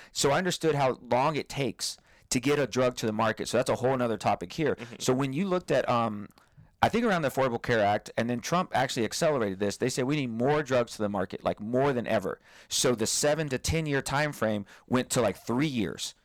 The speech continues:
Speaker 1: And then you saw what happened this last year, this au-, emergency authorization use.
Speaker 2: Mm-hmm.
Speaker 1: And so we're like, "Whoa, wait a second. The vetting system is not in place to, to protect the public.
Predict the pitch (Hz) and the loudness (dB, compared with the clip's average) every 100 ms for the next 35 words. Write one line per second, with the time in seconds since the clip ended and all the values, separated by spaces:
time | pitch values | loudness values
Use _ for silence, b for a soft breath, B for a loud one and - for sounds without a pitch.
0 | b - 110 147 143 135 131 135 123 101 | b -2 -2 0 0 2 2 0 -2 -4
1 | 90 90 87 127 117 110 95 90 - - | -6 -2 0 0 0 -4 -4 -4 -8 -4
2 | - 107 82 98 120 113 104 107 117 104 | 0 0 -2 -2 0 0 0 0 0 0
3 | 101 113 123 104 98 95 - 104 B B | 0 0 -2 -4 -4 -4 -6 -14 B B
4 | B B 131 127 - 139 117 143 143 113 | B B -2 0 0 2 2 2 2 0
5 | 113 139 143 107 131 160 - 95 95 - | 0 0 2 2 2 0 0 -2 -2 -6
6 | _ 117 120 160 208 180 139 127 120 107 | _ -2 2 0 0 -2 -4 -2 -4 -2
7 | 123 131 123 117 117 - - 113 - - | 0 0 0 0 0 -2 -6 -8 -6 -10
8 | - 104 117 - - 107 98 - | -8 -4 -4 -2 -4 -2 -2 -6